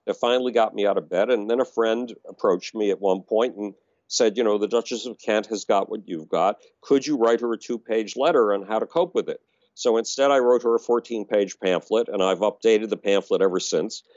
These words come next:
And if anybody's in the kind of serious trouble I was in, and you can send me your email address and just ask for the C F S pamphlet,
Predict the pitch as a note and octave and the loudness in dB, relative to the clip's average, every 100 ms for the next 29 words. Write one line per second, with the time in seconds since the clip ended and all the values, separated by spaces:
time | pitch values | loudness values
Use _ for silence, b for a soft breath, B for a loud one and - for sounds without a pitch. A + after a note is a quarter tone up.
0 | b - G2+ F#2 G2+ A2+ A#2+ A#2+ A#2 A#2 | b -4 -2 2 2 2 2 0 0 -4
1 | A2 A2 G#2+ - G#2 G#2 - - F#2 F#2+ | -2 -2 -2 0 2 2 0 0 2 4
2 | F#2 F2+ F2 F2 F2 C3 - _ _ G2 | 2 0 -4 -4 -4 -4 -10 _ _ -6
3 | G2 G2 G2 - A2 G#2 G#2+ A2 A2 - | -4 -6 -8 -2 0 2 2 0 0 0
4 | G2+ F#2+ G2 F#2+ G#2+ A2 G#2+ F2+ F#2 F2 | 2 4 4 2 0 2 4 4 4 2
5 | F#2+ G2+ F#2+ F2 F#2 G2+ G2+ - A#2 G2 | 0 0 -4 -6 -2 0 0 0 -4 -4
6 | - G#2 G2 - F2+ - _ G2 E2+ - | -2 0 0 0 -2 -4 _ -2 -2 -2
7 | A#2 | -4